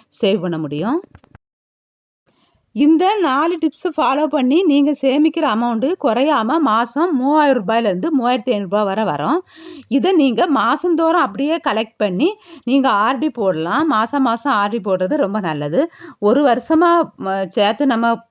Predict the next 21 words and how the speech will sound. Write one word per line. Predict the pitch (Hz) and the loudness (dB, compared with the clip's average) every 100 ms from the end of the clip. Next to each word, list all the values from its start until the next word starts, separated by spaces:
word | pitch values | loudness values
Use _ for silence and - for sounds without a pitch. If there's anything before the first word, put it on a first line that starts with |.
| _ | _
பாக்ஸ்லயே | 214 185 233 233 262 | -2 -2 -4 -2 -2
போட்டு | 226 208 208 | 0 -4 -4
வச்சிருக்கும் | 202 208 190 | -6 -8 -4
போது | 185 262 | -2 0
அதுக்கு | 233 190 220 | -2 -2 -6
இன்ட்ரெஸ்ட் | 185 208 - | -4 -6 -6
வராது. | 180 156 147 226 359 - 330 | -4 -4 -4 -4 -6 -12 -12
நீங்க | - 214 | -6 -4
மாசம் | 226 196 220 302 277 | -2 -2 -2 0 0
மாசம் | 220 220 277 | 0 -2 -2
ஆர் | 196 202 | 0 -2
டி | 220 | -4
கட்டுனீங்கன்னா | 196 160 180 175 277 | -4 -4 -6 -4 -2
அதுக்கும் | 185 175 226 | -4 -4 -6
இன்ட்ரெஸ்ட் | 196 165 160 - | -6 -6 -10 -8
வரும். | 151 185 330 _ 269 _ | -6 -4 -6 _ -20 _
இல்லாட்டி | 269 294 277 392 | 0 0 0 0
நீங்க | 285 269 | 2 2
இந்த | 285 233 262 | 0 -2 -2
மொத்த | 233 208 - | -2 -2 -2
அமௌண்ட்டுமே | 302 208 226 196 175 269 | -2 -2 -4 -4 -2 -2